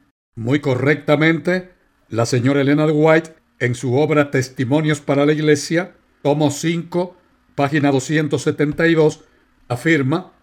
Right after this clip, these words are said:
que el error nunca es inofensivo y tampoco santifica, sino que siempre es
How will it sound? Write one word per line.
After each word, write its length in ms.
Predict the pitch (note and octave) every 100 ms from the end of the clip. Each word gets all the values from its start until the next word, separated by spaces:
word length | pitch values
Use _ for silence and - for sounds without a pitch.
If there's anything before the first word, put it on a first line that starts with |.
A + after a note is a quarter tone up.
| _ _ _
que 120 | C3+
el 80 | C3
error 640 | B2 C#3+ E3 D3+ F3+ F3 _ _
nunca 640 | A#2+ C#3 F3+ E3+ D#3+ C#3+
es 260 | D#3+ E3+ - _ _
inofensivo 1000 | C#3 C3 B2 B2+ B2 - E3+ F3+ G#3 - _ _ _ _ -
y 60 | C3+
tampoco 640 | B2+ A#2+ - E3+ E3+ D3+
santifica, 1000 | - C3+ C3+ D3 B2+ E3 E3 F#3+ F#3+ - _ _ _ _ _
sino 400 | - C#3+ C3 D#3+
que 140 | D#3 C3
siempre 640 | - E3 F3 D3+ D3 C#3+
es 240 | E3 -